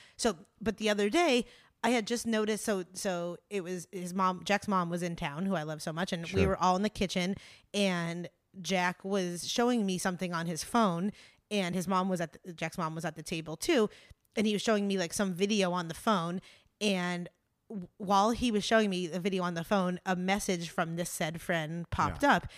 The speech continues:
Speaker 1: and the only, like, the, the preview screen that I
Speaker 2: Sure.
Speaker 1: could see was just a picture of, like, her cleavage, like, her boobs.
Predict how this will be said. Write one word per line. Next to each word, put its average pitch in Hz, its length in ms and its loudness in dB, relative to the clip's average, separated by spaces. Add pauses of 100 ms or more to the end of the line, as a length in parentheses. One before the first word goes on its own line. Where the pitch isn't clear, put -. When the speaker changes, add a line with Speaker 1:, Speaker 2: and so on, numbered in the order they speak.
(260)
Speaker 1:
and 208 160 0
the 185 100 -2
only, 220 300 4
like, 180 160 0
the, 180 240 0
the 156 460 -6 (260)
preview 226 420 2
screen 165 460 -6
that 170 140 0
I 160 40 0
Speaker 2:
Sure. 123 100 2
Speaker 1:
could 175 120 0
see 170 260 -2 (260)
was 202 200 4
just 214 300 4
a 196 80 4
picture 190 340 -2
of, 170 180 -2
like, 165 220 -4
her 180 200 -4
cleavage, 190 500 -2
like, 175 100 -4
her 196 140 4
boobs. 156 440 -4